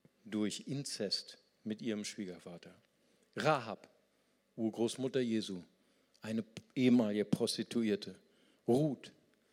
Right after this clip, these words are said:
Urgroßmutter Jesu. Sie war eine Ausländerin, sogar aus einem verfluchten Volk. Die Midianiter waren verflucht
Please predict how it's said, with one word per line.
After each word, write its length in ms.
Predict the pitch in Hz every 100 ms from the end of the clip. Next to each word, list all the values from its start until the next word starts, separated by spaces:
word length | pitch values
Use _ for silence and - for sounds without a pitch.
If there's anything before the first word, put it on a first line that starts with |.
| _ _ _ _ -
Urgroßmutter 600 | 110 117 123 131 131 139
Jesu. 420 | 127 117 92 87 - - _ _ _ _ _ _ _ _ _ -
Sie 320 | - 117 101
war 320 | 113 104 87 - -
eine 220 | 113 113
Ausländerin, 800 | 135 139 - 127 117 110 95 90 - -
sogar 420 | 120 113 127 127
aus 160 | 120
einem 180 | 131 113
verfluchten 1000 | - 127 120 - - 160 170 - - 135
Volk. 440 | - - 120 104 -
Die 80 |
Midianiter 680 | 113 117 110 110 120 113 104
waren 160 | 104 98
verflucht 640 | - 107 - 113 92 -